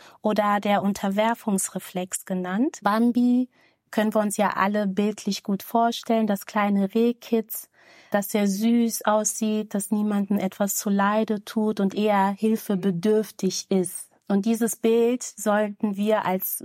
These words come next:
Mädchen, als Frauen auch in der Gesellschaft, äh, aufrechterhalten, dass wir nicht böse rüberkommen, nicht zu selbstbewusst. Und deswegen ist dieser Begriff in der Psychologie einfach sehr wichtig.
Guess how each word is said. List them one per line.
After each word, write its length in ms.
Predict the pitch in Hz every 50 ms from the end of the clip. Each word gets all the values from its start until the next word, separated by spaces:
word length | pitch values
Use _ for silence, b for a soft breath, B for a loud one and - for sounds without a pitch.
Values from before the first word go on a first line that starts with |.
| 160 165 - -
Mädchen, 680 | - 196 190 196 208 226 226 - - - 233 226 220
als 240 | 190 175 190 190 -
Frauen 540 | - - - - 196 202 208 214 220 208 -
auch 180 | 190 196 196
in 80 | 196 196
der 140 | 190 190 190
Gesellschaft, 880 | - 190 185 - 196 202 202 202 - - - 190 190 - - - -
äh, 100 | - 185 - -
aufrechterhalten, 1400 | - 196 214 226 - - - 185 180 170 - - 175 175 175 165 175 175 180 190 - - 214 220 240 269 269 B B B
dass 180 | - 190 - -
wir 100 | 202 190
nicht 260 | 190 196 185 - 175 170
böse 540 | 202 208 220 226 226 208 214 214 208 196
rüberkommen, 880 | 220 208 196 202 196 196 - - - 202 196 196 196 196 196 196 202 208
nicht 220 | 208 196 - - -
zu 240 | - - 214 208 208
selbstbewusst. 880 | 196 - 196 196 196 196 - - - 190 180 185 190 190 196 - - - -
Und 140 | 190 185 190
deswegen 440 | 196 196 - 202 202 202 202 196
ist 240 | 180 185 196 - -
dieser 240 | 202 196 - 196 190
Begriff 560 | - - 190 - - - 214 214 220 - -
in 100 | 196 190
der 120 | 185 190 185
Psychologie 760 | - - 190 - - 196 185 190 190 180 180 196 208 208 -
einfach 360 | - 185 190 - - 185 -
sehr 280 | - - 175 175 175 -
wichtig. 520 | 196 - - - - 180 175 175 -